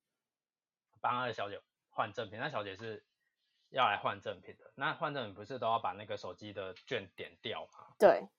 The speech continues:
Speaker 1: 就像麦当劳，它不是也会逼你要点那个立即使用？
Speaker 2: 对，对，对，
Speaker 1: 然后
Speaker 2: 对。
Speaker 1: 他就说，只是专柜小姐把它拿去点掉之后，客人就会不爽。
Speaker 2: 有什么好不爽的？
Speaker 1: 我又不懂啊，是不是？
Speaker 2: 啊，啊，是不用核销，是不是？<laughs> 傻眼。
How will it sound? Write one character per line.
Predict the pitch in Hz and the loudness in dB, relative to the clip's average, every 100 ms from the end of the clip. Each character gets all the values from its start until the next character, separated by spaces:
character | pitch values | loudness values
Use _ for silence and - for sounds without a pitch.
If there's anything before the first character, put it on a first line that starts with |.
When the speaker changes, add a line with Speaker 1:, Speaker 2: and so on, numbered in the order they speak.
| - | 0
Speaker 1:
就 | 170 | 4
像 | 165 | 6
麦 | 151 123 | 8 8
当 | 113 | 6
劳， | 104 92 | 4 4
它 | 113 | 2
不 | 104 | 2
是 | 107 | -4
也 | 92 | -2
会 | 104 | -4
逼 | - 101 | -6 -8
你 | 95 | -6
要 | 87 | -8
点 | 90 85 85 | -8 -8 -10
那 | 90 | -10
个 | 85 | -10
立 | 101 101 | -8 -12
即 | - 90 | -14 -18
使 | - - | -18 -18
用？ | 92 101 - | -14 -14 12
Speaker 2:
对， | 233 | 12
对， | 214 | 12
对， | 175 | 12
Speaker 1:
然 | 170 | 12
后 | 220 - | 10 8
Speaker 2:
对。 | - 196 202 _ _ _ _ _ _ _ _ | 4 0 -14 _ _ _ _ _ _ _ _
Speaker 1:
他 | 165 | 0
就 | 180 | 2
说， | 170 151 151 | 2 4 4
只 | 123 | 2
是 | 127 | -2
专 | 156 135 | 0 0
柜 | 143 | 2
小 | 127 107 | 2 0
姐 | 101 | -2
把 | - | -4
它 | 101 | -4
拿 | 107 92 | -4 -4
去 | - 120 | -6 -8
点 | - 82 | -10 -8
掉 | 98 98 | -6 -4
之 | 95 | -4
后， | 101 | -6
客 | - 95 | -6 -8
人 | |
就 | 90 | -6
会 | 87 | -8
不 | 87 | -10
爽。 | - - - _ _ _ _ _ - | -14 -16 -20 _ _ _ _ _ -2
Speaker 2:
有 | 190 | -2
什 | 185 | -2
么 | 170 | -4
好 | 151 | -4
不 | 165 | -4
爽 | - - | -6 -8
的？ | - - _ _ _ _ - | -12 -18 _ _ _ _ 2
Speaker 1:
我 | 208 160 | 8 8
又 | |
不 | 170 180 | 8 2
懂 | - 139 110 110 | 6 6 6 0
啊， | 117 120 127 131 131 | 2 2 2 0 -4
是 | 135 | -2
不 | 123 | 0
是？ | 135 | 2
Speaker 2:
啊， | 123 | 4
啊， | |
是 | 240 - | 2 10
不 | 202 | 12
用 | 202 | 12
核 | 180 | 12
销， | 156 151 | 10 8
是 | 151 | 6
不 | 160 | 4
是？ | - - | 2 -2
<laughs> | - - 359 330 - - - - | 10 12 12 12 10 6 -20 -6
傻 | - 214 208 | 10 12 12
眼。 | 202 170 | 12 12